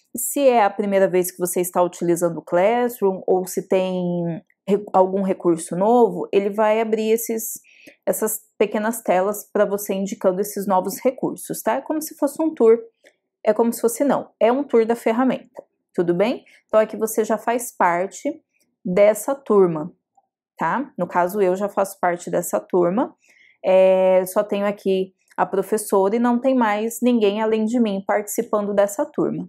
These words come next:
tá? Essa é uma forma de você participar de uma turma no Classroom. Outra forma é o professor informando pra você o código da turma que ele criou,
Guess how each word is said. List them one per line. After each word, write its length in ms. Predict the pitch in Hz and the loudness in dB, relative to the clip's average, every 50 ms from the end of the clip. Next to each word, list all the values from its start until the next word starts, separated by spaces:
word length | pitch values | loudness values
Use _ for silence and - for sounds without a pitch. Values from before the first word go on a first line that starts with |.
| _ _ _ _ | _ _ _ _
tá? 300 | - 180 175 214 262 - _ _ _ - _ _ _ - | -2 -2 -2 -2 -4 -10 _ _ _ -20 _ _ _ -2
Essa 320 | 220 233 240 240 247 - | 0 2 2 0 0 -2
é 20 | 277 | 0
uma 180 | 254 262 294 | 0 0 0
forma 540 | 294 - - 214 185 180 180 180 196 220 254 262 - _ _ _ _ _ _ _ | -2 -2 0 2 4 4 4 2 0 -4 -4 -6 -8 _ _ _ _ _ _ _
de 100 | - 208 | -2 0
você 340 | 196 208 220 220 - - 208 | 2 2 0 0 0 -4 -4
participar 1000 | - - 208 208 214 208 - - - 247 247 - - 175 160 165 185 220 - _ - | 0 0 0 0 0 -4 -6 -6 -6 -6 -4 0 0 2 2 0 -2 -6 -10 _ -10
de 120 | 202 - | -4 -2
uma 160 | 220 226 233 | 0 0 0
turma 360 | 233 233 - 226 220 220 220 | 0 2 2 2 4 2 0
no 160 | 220 233 311 - | -2 -2 -4 -4
Classroom. 460 | - - - - - - - - 175 - _ _ _ _ _ | -4 -6 -6 -6 -10 -14 -14 -14 -14 -16 _ _ _ _ _
Outra 340 | - 294 330 311 - 302 180 | 2 2 2 2 0 -2 -2
forma 400 | 180 - - 214 220 214 208 208 | 0 0 2 2 2 2 2 2
é 20 | |
o 60 | 214 208 | 0 0
professor 520 | 208 226 220 220 - 226 226 - 233 226 | 0 -2 -2 0 0 0 0 2 0 0
informando 720 | 233 240 240 - - 247 240 233 220 226 233 277 294 - | 0 -2 -2 0 0 2 2 2 0 0 -4 -4 -6 -6
pra 140 | - - 233 | -4 -4 -2
você 260 | 220 220 226 - - | -2 -2 -2 0 2
o 100 | 233 233 | 2 2
código 440 | 233 - - 220 220 220 - 226 233 | 2 2 2 2 2 2 0 -2 0
da 140 | 226 240 233 | 0 -2 0
turma 280 | 233 - 226 220 220 | 2 2 2 2 2
que 140 | 220 - 240 | 0 -2 -2
ele 100 | 220 214 | -2 -2
criou, 480 | 214 - 233 302 311 240 165 151 - | -2 -2 0 2 4 4 2 2 -2